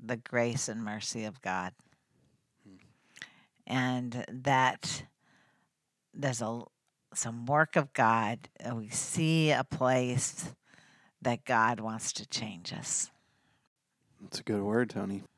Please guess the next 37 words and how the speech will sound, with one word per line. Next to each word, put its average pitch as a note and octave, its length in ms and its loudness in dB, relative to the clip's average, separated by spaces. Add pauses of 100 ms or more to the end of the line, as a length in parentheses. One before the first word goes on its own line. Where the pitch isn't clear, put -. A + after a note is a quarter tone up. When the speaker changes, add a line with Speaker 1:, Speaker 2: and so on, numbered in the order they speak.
(300)
Speaker 2:
I'm G#2+ 220 0
praying B2+ 380 6
with A#2+ 200 6
you A#2+ 120 4
for A2+ 260 4
that A2 200 4
and G#2+ 80 -2
hoping G#2+ 380 0
for G2+ 240 0
that. G2+ 260 -4
Speaker 1:
Good, C#3+ 360 2
thank B2+ 320 -4
you. C3+ 320 -10
Speaker 2:
Any A#2+ 220 4
last B2 360 4
words A2+ 400 4
you'd A#2 140 4
want A2 160 6
to G#2+ 40 4
offer A2 320 4
on G#2+ 120 2
the G#2+ 80 0
podcast? A2+ 760 -2 (300)
Speaker 1:
If - 120 -8
you E3+ 120 0
want D#3 180 0
to D3 60 -4
think D#3 300 -4
of D#3 100 0
a C#3+ 180 -6
question D#3 400 2
to A#2+ 80 -4
ask C3+ 300 -2
me, D#3 100 -6
I'll D3+ 180 -4
answer D#3 360 -4
it. C3 200 -4